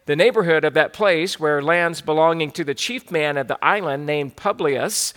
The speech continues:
who received us and entertained us hospitably for three days. It happened that the father of Publius lay sick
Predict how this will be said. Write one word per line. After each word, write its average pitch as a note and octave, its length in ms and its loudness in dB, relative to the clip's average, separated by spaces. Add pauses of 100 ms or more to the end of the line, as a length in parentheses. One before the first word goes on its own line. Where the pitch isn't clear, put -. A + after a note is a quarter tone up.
(260)
who E3+ 100 0
received F#3 500 -4
us D#3 440 0
and C#3+ 220 0
entertained F3 600 -2
us D3+ 420 0 (200)
hospitably E3 840 -2
for D3 200 -6
three F#3 280 -8
days. F3+ 600 -2 (420)
It D#3 140 2
happened D#3+ 560 0
that D3 260 4 (140)
the D3 100 -6
father G#3 500 2
of C#3 140 -4
Publius D3 880 -2
lay D3+ 260 2
sick G#3 440 -2